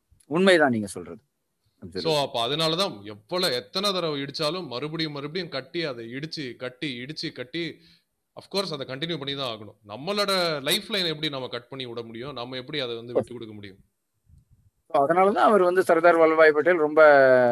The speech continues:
Speaker 1: ஸ்ட்ராங்கா இருந்து கட்ட விரும்பினார். இது
Speaker 2: அதே
Speaker 1: வந்து
Speaker 2: சமயத்துல நீங்க கேட்ட முக்கியமான கேள்வி எல்லாரும் யோசிக்க வேண்டியது. ஏன் நேரு வந்து கவர்மெண்ட் டாக்ஸ் பேயர் மணில இருந்து கொடுக்கறதுக்கு அவருக்கு என்ன மக்கள் கொடுங்கன்னா என்ன வித்தியாசம்னு தெரியல.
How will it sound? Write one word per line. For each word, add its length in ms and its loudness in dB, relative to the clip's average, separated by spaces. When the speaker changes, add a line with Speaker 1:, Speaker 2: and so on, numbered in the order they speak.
Speaker 1:
ஸ்ட்ராங்கா 520 4
இருந்து 460 2
கட்ட 220 -8
விரும்பினார். 460 -8
இது 120 -6
Speaker 2:
அதே 120 0
Speaker 1:
வந்து 160 2
Speaker 2:
சமயத்துல 460 -4
நீங்க 300 -6
கேட்ட 280 -6
முக்கியமான 460 -6
கேள்வி 300 -6
எல்லாரும் 280 -6
யோசிக்க 340 -8
வேண்டியது. 320 -14
ஏன் 200 -2
நேரு 280 -2
வந்து 240 -4
கவர்மெண்ட் 400 -4
டாக்ஸ் 320 -6
பேயர் 240 -2
மணில 160 -8
இருந்து 440 -6
கொடுக்கறதுக்கு 380 -4
அவருக்கு 220 -2
என்ன 200 -4
மக்கள் 380 -6
கொடுங்கன்னா 640 -8
என்ன 280 -10
வித்தியாசம்னு 440 -6
தெரியல. 840 -10